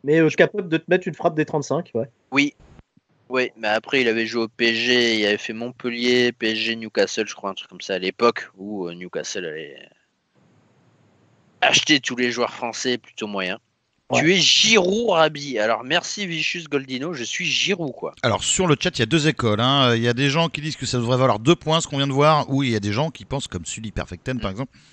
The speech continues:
Speaker 3: que le
Speaker 2: Ouais.
Speaker 3: point est généreux. Bon, ben, c'est comme ça, hein.
Speaker 2: Eh
Speaker 3: Voilà,
Speaker 2: ben,
Speaker 3: pour, pour
Speaker 2: deux
Speaker 3: balancer
Speaker 2: points
Speaker 3: Hogan, non,
Speaker 2: généreux.
Speaker 3: franchement, ouais, ouais,
Speaker 1: On
Speaker 3: c'est
Speaker 1: peut
Speaker 3: beau.
Speaker 1: pas faire
Speaker 2: Un
Speaker 1: quoi que
Speaker 2: point.
Speaker 1: ce soit après. Il a mis la piste Hogan. Et, euh, dans les yeux de, de Norbert, ça aurait été ingérable. Donc, vaut mieux lui donner là maintenant.
Speaker 3: <laughs>
Speaker 1: Dans cette situation-là où c'est cinq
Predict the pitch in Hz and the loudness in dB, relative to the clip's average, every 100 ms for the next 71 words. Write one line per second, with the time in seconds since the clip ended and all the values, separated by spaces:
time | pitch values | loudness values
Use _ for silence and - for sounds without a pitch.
0 | _ 123 110 208 143 147 165 117 107 69 | _ 0 4 4 4 4 4 2 0 -4
1 | 69 73 67 78 78 71 143 147 - _ | -10 -14 -14 -18 -16 -14 -14 -14 -18 _
2 | - - _ _ _ - - 131 175 131 | -20 -20 _ _ _ -10 0 4 6 4
3 | - 151 156 - 165 151 - 180 156 170 | 0 -6 -6 2 4 4 4 4 6 6
4 | 165 160 139 135 131 127 156 131 131 113 | 4 2 -2 0 2 4 2 0 -6 -6
5 | 87 160 - 117 87 - 202 - 180 131 | -4 -4 -4 -4 -2 4 4 6 4 6
6 | 151 - 175 - 196 180 - 208 156 139 | 4 4 -8 2 2 4 8 8 8 4
7 | 139 165 180 156 170 - - 175 165 175 | 2 4 4 4 -2 -12 -2 0 4 4
8 | 185 139 - _ _ _ 139 156 156 151 | 4 0 -10 _ _ _ 2 4 6 6
9 | 151 131 160 165 147 208 170 147 139 147 | 6 6 6 6 4 2 6 4 6 4
10 | 165 160 185 180 147 143 175 - 170 160 | 4 6 6 6 4 4 2 2 4 6
11 | 175 165 131 123 - 123 147 214 240 214 | 6 6 4 -4 -6 2 6 8 6 8
12 | 196 190 185 185 180 - 156 - - - | 8 10 8 6 4 0 -2 -4 -12 -12
13 | - - - - - _ _ _ _ - | -12 -14 -14 -16 -18 _ _ _ _ -8
14 | - 190 190 147 139 - 160 - | 4 8 8 6 0 2 0 0